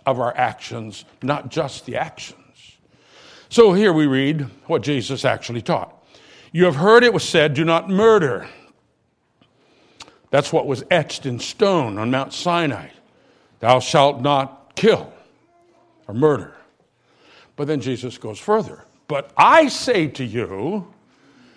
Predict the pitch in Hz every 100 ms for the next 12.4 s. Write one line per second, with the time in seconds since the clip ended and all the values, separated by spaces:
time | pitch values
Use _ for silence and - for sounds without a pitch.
0 | _ _ - 220 226 - - 294 320 285
1 | 233 196 120 - - _ - 165 147 196
2 | 175 135 98 - _ - 131 139 156 139
3 | - 104 - - _ _ _ _ _ _
4 | _ _ _ _ - 175 - 156 135 131
5 | 139 - 135 - 156 180 180 - 190 135
6 | 143 156 120 - - _ _ - 139 -
7 | 180 202 143 107 117 123 110 135 131 127
8 | - _ - - _ - 151 190 170 143
9 | 123 127 - 143 139 123 123 131 143 175
10 | - 131 123 - - - 202 185 139 156
11 | 143 139 123 127 139 135 - 110 117 101
12 | - 151 -